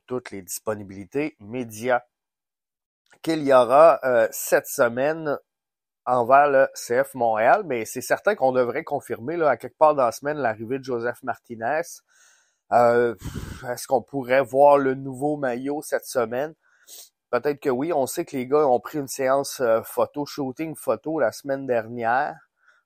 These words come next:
pour, euh, les nouvelles, euh, photos du C F Montréal. Donc, tu sais, tout ça devrait être mis en ligne, là, éventuellement. Est-ce que on va,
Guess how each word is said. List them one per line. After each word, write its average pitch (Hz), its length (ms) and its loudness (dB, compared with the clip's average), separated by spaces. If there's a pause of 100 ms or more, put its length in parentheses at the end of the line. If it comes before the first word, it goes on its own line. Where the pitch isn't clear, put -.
pour, 135 320 0
euh, 117 100 2
les 117 160 -6
nouvelles, 123 460 0
euh, 110 120 0
photos 139 520 -4
du 113 80 -14
C 113 280 -2
F - 140 -8
Montréal. 110 800 -2
Donc, 123 280 -4 (520)
tu 147 80 -12
sais, 147 60 -8
tout - 120 -20
ça 156 140 -4
devrait 123 360 0
être 123 120 -12
mis 135 240 -10
en 120 160 2
ligne, 135 300 -4
là, 127 80 2
éventuellement. 113 920 -4 (100)
Est-ce 117 300 -12
que 151 380 2
on 113 180 -4
va, 127 320 2